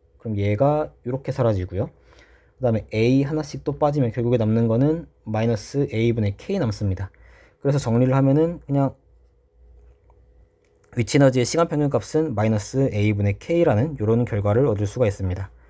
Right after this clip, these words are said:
어, 그냥 시간 평균 값을 구해서 이거 단순하게 계산하면 되는데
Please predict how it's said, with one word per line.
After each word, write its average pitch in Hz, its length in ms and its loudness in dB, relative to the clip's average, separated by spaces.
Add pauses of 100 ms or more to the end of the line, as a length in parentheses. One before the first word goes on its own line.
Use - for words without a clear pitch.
(760)
어, 113 360 0
그냥 135 180 2
시간 220 260 0
평균 220 200 0
값을 190 260 -2
구해서 151 400 4
이거 131 240 2
단순하게 147 420 -2
계산하면 135 380 -2
되는데 107 460 -2